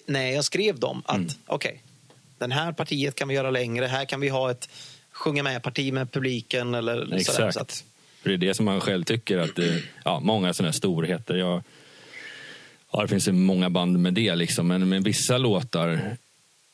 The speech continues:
Speaker 2: kan ibland bli en minut extra, ibland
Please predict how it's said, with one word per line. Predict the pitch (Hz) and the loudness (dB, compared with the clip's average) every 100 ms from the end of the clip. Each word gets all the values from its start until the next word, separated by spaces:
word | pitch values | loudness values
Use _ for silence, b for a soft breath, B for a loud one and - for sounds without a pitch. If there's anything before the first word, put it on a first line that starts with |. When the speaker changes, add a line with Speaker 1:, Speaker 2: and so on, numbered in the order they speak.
| - | -10
Speaker 2:
kan | - 98 92 | -2 0 2
ibland | 92 87 98 110 110 92 90 | 2 2 0 2 2 0 0
bli | 92 92 - | 2 2 0
en | 120 120 | 0 2
minut | 113 98 90 85 | 2 2 0 0
extra, | 90 - - 87 | -2 -2 -2 0
ibland | 85 92 87 82 | 0 0 0 0